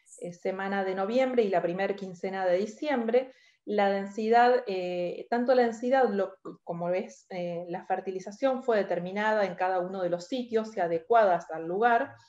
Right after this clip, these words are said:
eh, pero se toma más o menos un promedio por cada una de ellas de sesenta mil semillas por hectárea, a excepción de Marco Juárez, en donde el potencial de rendimiento, eh, es mayor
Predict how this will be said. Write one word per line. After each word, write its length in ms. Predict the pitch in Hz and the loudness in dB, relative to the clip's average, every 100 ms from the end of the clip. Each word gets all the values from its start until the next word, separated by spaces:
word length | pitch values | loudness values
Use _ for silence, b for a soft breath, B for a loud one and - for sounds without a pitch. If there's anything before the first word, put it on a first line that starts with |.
| b b b - | b b b -6
eh, 300 | 196 185 185 | -4 -4 2
pero 160 | 226 240 | 4 4
se 140 | 254 | 4
toma 280 | 262 269 262 | 0 0 0
más 260 | 226 226 240 | -2 -2 -4
o 60 | |
menos 260 | 220 214 214 | -4 -6 -6
un 120 | 208 | -4
promedio 640 | 202 202 208 214 220 220 | -2 -2 -2 -2 -2 -2
por 180 | 196 180 | -4 -4
cada 240 | 196 196 | -2 -2
una 200 | 208 214 | -2 -2
de 100 | 214 | -2
ellas 240 | 214 214 214 | -2 -4 -6
de 180 | 190 180 | -6 -10
sesenta 400 | 180 185 185 190 | -12 -12 -8 -6
mil 200 | 202 202 | -4 -4
semillas 480 | 202 190 185 202 202 | -6 -8 -10 -10 -6
por 140 | 220 | -4
hectárea, 560 | 233 - 247 220 233 240 B B B B | -4 2 4 4 2 -2 B B B B
a 100 | 202 | -4
excepción 520 | 208 - 214 - 226 | -2 -4 -4 0 0
de 100 | 190 | 0
Marco 280 | 190 202 226 | -4 -2 -2
Juárez, 440 | 226 220 202 202 | 0 0 0 -2
en 60 | 208 | -6
donde 200 | 175 175 | -4 -4
el 80 | 175 | -2
potencial 460 | 170 175 170 196 | -2 -2 -2 -4
de 80 | 202 | -2
rendimiento, 800 | 202 180 180 185 196 196 202 196 b b b b _ | -2 -4 -6 -8 -8 -4 -2 -2 b b b b _
eh, 320 | - 170 165 165 | -6 0 0 0
es 200 | 202 202 | -4 -4
mayor 720 | 208 202 - 262 233 247 269 | -2 -2 2 4 6 6 2